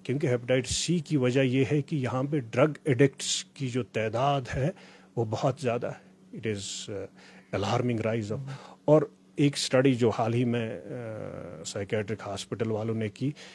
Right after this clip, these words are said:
कि ड्रग एडिक्ट्स के हवाले से उन्होंने उनको स्क्रीन किया हेपेटाइटिस C, सेवेंटी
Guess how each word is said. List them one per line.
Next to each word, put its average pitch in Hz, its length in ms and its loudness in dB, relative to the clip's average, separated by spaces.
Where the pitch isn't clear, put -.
कि 131 80 0
ड्रग 123 460 2
एडिक्ट्स 139 480 0
के 151 120 2
हवाले 120 360 0
से 147 160 -4
उन्होंने 123 320 -2
उनको 120 240 -4
स्क्रीन 135 420 0
किया 117 240 0
हेपेटाइटिस 107 560 -6
C, 110 180 -10
सेवेंटी 190 680 2